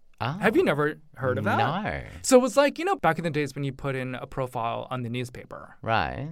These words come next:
Speaker 2: And
Speaker 1: Oh, yeah, yeah,
Speaker 2: yeah, like,
Speaker 1: yeah,
Speaker 2: like,
Speaker 1: yeah,
Speaker 2: like,
Speaker 1: yeah.
Speaker 2: what do you call it?
Speaker 1: Personal ad.
Speaker 2: Yeah, personal ad. But you can do it with a phone.
Speaker 1: Oh,
Speaker 2: So
Speaker 1: I've
Speaker 2: this is a
Speaker 1: never
Speaker 2: few
Speaker 1: heard
Speaker 2: years
Speaker 1: of
Speaker 2: after,
Speaker 1: this.
Speaker 2: like, message boards and Craigslist was the thing. Like,
Speaker 1: Right.
Speaker 2: like, were popular.
Speaker 1: Right.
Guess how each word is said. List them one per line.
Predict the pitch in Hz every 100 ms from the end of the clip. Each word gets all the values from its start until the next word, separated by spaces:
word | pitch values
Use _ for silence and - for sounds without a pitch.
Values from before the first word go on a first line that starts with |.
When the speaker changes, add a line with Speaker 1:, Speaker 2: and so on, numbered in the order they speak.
| 156 - - -
Speaker 2:
And | 180 175
Speaker 1:
Oh, |
yeah, | 175 156 143
yeah, | 285
Speaker 2:
yeah, | 247
like, | 233 135
Speaker 1:
yeah, | 113
Speaker 2:
like, | 104 82
Speaker 1:
yeah, | 104
Speaker 2:
like, | 196 -
Speaker 1:
yeah. |
Speaker 2:
what | 87
do | 302
you |
call | - 139
it? | - 175 - -
Speaker 1:
Personal | 175 156 143 117
ad. | 113 - 95
Speaker 2:
Yeah, | 330 339
personal | - 320 330 285
ad. | 277 359 110 - - - -
But | 202
you | 214
can | 214 202
do | 185
it | 202
with | 151 151
a |
phone. | 147 143 107 - - - 95
Speaker 1:
Oh, | 120 92 - -
Speaker 2:
So | 107
Speaker 1:
I've | 175
Speaker 2:
this | 196 220
is | 196
a |
Speaker 1:
never | 202
Speaker 2:
few | 208
Speaker 1:
heard | 170
Speaker 2:
years | 170 170
Speaker 1:
of |
Speaker 2:
after, | 131 135 139
Speaker 1:
this. | 120
Speaker 2:
like, | 117 113 120 - - -
message | 147 139 131 123 -
boards | 120 117 120
and |
Craigslist | - 120 113 117 -
was | 113
the | 113
thing. | - -
Like, | 190 185 101
Speaker 1:
Right. | 156
Speaker 2:
like, | 139 139 -
were | 131
popular. | - 113 120 113 170 220
Speaker 1:
Right. | 113 82 76 131